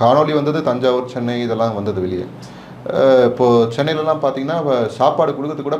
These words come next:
பர்மிஷன் கேட்டு தான் கொடுக்கணுன்றாங்க போலீஸ்காரங்க. பாதிக்கப்பட்டவங்களுக்கு,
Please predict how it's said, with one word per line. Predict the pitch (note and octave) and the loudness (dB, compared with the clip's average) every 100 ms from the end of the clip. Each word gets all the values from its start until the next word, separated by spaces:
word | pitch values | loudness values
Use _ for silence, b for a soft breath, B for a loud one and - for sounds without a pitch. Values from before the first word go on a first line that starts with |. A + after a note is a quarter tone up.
| C#3 | -2
பர்மிஷன் | C3+ D3+ C#3+ C3+ | -4 -6 -10 -10
கேட்டு | A#2+ A#2+ | -8 -6
தான் | B2 A#2+ | -8 -8
கொடுக்கணுன்றாங்க | A2 G#2+ G#2 F#2+ F2+ | -10 -10 -10 -12 -10
போலீஸ்காரங்க. | G2 F#2+ - - - B B B - | -12 -12 -14 -16 -20 B B B -4
பாதிக்கப்பட்டவங்களுக்கு, | G#2+ D3 D3 C#3 C3+ C3+ C3 B2+ B2+ | 0 0 0 -2 0 0 0 -4 -4